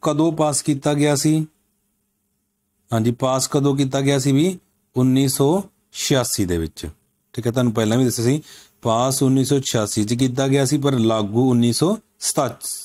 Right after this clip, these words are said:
ਸਤਾਸੀ 'ਚ ਕੀਤਾ ਗਿਆ ਸੀ। ਨੰਬਰ ਸਤਾਰਾਂ, ਨਬਾਰਡ ਦੀ ਸਥਾਪਨਾ ਕਦੋਂ ਕੀਤੀ ਗਈ? ਹਾਂਜੀ, ਨਬਾਰਡ ਇੱਕ ਵਿਸ਼ਿਸ਼ਟ ਬੈਂਕਿੰਗ ਸੰਸਥਾ ਹੈਗੀ। ਇਸ ਨੂੰ ਸਥਾਪਿਤ ਕੀਤਾ ਗਿਆ ਸੀ ਉੱਨੀ ਸੌ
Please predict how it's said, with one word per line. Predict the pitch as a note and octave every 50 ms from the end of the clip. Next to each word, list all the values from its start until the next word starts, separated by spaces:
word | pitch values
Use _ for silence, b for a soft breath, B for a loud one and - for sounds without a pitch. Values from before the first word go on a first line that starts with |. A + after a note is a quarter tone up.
| - - -
ਸਤਾਸੀ | - C#3+ B2 C3+ B2 A#2+ - - B2+ A2
'ਚ | -
ਕੀਤਾ | - - F2 - E2+ E2
ਗਿਆ | E2 E2 D#2+
ਸੀ। | - - F2 E2+ _ _ _ _ _ _ _ _ _ _ _ _ _ _ _ _ _ _ _ _ -
ਨੰਬਰ | A#2+ A#2+ A#2+ B2+ B2+
ਸਤਾਰਾਂ, | A#2+ - - A2+ G#2 G#2 A2+ C3+ C#3+ - B B B B B B -
ਨਬਾਰਡ | B2 C3+ C#3 C3 C3+ C3+ C3 C3+ C#3+ D#3 D#3
ਦੀ | D#3 D#3+ E3+ E3
ਸਥਾਪਨਾ | E3 - - D3 C3+ - - D3 D3 D#3+ D#3+
ਕਦੋਂ | D#3 - D3+ D3+ D#3 D#3 D3
ਕੀਤੀ | - C3 G#2+ - - G#2 F2+ E2+
ਗਈ? | E2 D#2+ E2 - _ _ _ _ _ _ - - -
ਹਾਂਜੀ, | A2 A2 B2
ਨਬਾਰਡ | B2 B2 B2 A#2 A#2 A#2 A#2 B2 C3 C3+ C3+ C#3
ਇੱਕ | C#3+ C#3 C#3 - -
ਵਿਸ਼ਿਸ਼ਟ | C#3 B2+ B2 A2+ - - C3 C3 C3+ C3+ C3+ - - - D3 D3 D3 - _ _ _ _ _ _ -
ਬੈਂਕਿੰਗ | G2+ G#2+ A2+ A2+ A#2 A#2 - C3 C3+ C3+ C3 C3 C3 C3
ਸੰਸਥਾ | A#2+ - - A#2+ A2+ G#2+ - - C3
ਹੈਗੀ। | B2 B2 A2 G#2+ B2 D3+ C#3+ - _ B B B B B B _ _ _ - -
ਇਸ | B2 C3 C3+ C3+ -
ਨੂੰ | C#3+ C3+ C3+ C3
ਸਥਾਪਿਤ | C3+ C3+ - B2+ A2+ - A#2+ A#2 A#2 A#2
ਕੀਤਾ | A2+ A#2 G#2+ G#2+ A#2 A2
ਗਿਆ | A2 A2 G#2+ A2 A2+
ਸੀ | A2 - - B2+ C3+
ਉੱਨੀ | B2 A#2 A2 G#2+ A2 A2
ਸੌ | G2+ - A2 A#2 D3+ E3+